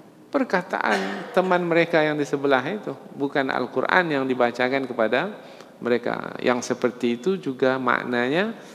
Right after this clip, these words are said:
telah menjadikan Al-Quran sebagai yang ditinggalkan. Yang mereka dengar bukan Al-Quran, tapi perkataan manusia yang di sebelahnya.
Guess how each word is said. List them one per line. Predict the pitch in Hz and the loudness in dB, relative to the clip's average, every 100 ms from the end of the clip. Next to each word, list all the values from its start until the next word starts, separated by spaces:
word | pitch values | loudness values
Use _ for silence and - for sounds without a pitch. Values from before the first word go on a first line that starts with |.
| - - | -20 -2
telah | 127 127 123 | 2 2 0
menjadikan | 123 117 117 123 123 123 | -2 0 0 0 0 0
Al-Quran | - 117 - 135 147 131 | 0 -2 0 0 0 0
sebagai | 123 120 139 | 0 4 6
yang | 135 131 123 | 6 2 0
ditinggalkan. | 156 185 196 - - 175 180 156 127 139 156 131 104 110 123 104 98 95 92 - - - - - | 0 2 0 -6 -4 0 2 0 2 4 4 2 0 0 0 -2 -4 -8 -10 -16 -18 -18 -16 -4
Yang | - 117 | 2 4
mereka | 120 123 127 131 | 6 4 4 4
dengar | 151 247 294 - - - - - | 6 6 6 0 -8 -16 -18 -12
bukan | 147 143 139 127 | -4 2 4 2
Al-Quran, | 117 131 170 262 277 - - - - | 2 2 2 2 -6 -14 -20 -20 -4
tapi | 117 117 143 | -4 0 -2
perkataan | 131 123 - 120 123 123 123 | -2 -4 -2 0 0 -2 -2
manusia | 120 120 117 - 120 107 110 - - - | -4 -4 -8 -8 -8 -8 -16 -20 -20 -16
yang | - 113 | -8 -6
di | 113 | -6
sebelahnya. | - 110 110 101 110 | -6 -4 -2 -2 -6